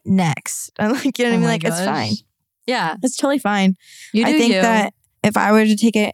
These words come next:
Speaker 1: anything away from this episode, like, this is just our experiences. We're just sharing our stories. We're not trying to tell people what to do or what to think or what to be.
Speaker 2: Yeah,
Speaker 1: Um,
Speaker 2: what's right, what's wrong.
Speaker 1: Yeah. No.
Speaker 2: In my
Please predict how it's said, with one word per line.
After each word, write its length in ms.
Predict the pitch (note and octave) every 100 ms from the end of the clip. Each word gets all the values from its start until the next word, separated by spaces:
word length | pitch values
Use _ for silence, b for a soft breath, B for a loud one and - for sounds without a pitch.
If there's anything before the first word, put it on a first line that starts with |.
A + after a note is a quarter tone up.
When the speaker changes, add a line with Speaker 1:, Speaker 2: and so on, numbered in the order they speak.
| G#3
Speaker 1:
anything 340 | G#3+ G#3+ G#3+
away 180 | G3+ G3+
from 140 | G3+
this 140 | G3+ -
episode, 480 | G#3+ G#3 G#3 G3+ G#3
like, 200 | F#3 -
this 180 | G3+ -
is 120 | G#4
just 260 | - C#4+ -
our 140 | F#3+
experiences. 560 | G#3 - G3+ F#3+ G#3+ G#3+
We're 100 | A#3
just 220 | F4+ -
sharing 240 | F#3+ F3+
our 100 | F3+
stories. 480 | G3 - F3+ F#3+ G3+ -
We're 160 | A3
not 200 | A#3 C4 G3+
trying 260 | G#3 G3
to 80 | F#3+
tell 200 | F#3 F#3
people 280 | F3+ F#3+ F3+
what 120 | F3+ -
to 80 |
do 140 | F#3 F3+
or 80 | F3+
what 120 | F3+
to 80 | F#3
think 300 | - F3+ F3
or 40 |
what 140 | F3 F3
to 60 |
be. 320 | F3+ E3+ F#3+ A3 B B B B B -
Speaker 2:
Yeah, 240 | F#3+ E3+
Speaker 1:
Um, 60 | D#3
Speaker 2:
what's 220 | E3+ F3+
right, 260 | F3 E3+ E3
what's 200 | F3 -
wrong. 400 | E3+ E3 D#3+ E3
Speaker 1:
Yeah. 400 | G#3+ A#3 G3+ - - _ _
No. 480 | A3 A3 G#3+ C3 -
Speaker 2:
In 100 | -
my 80 | A3+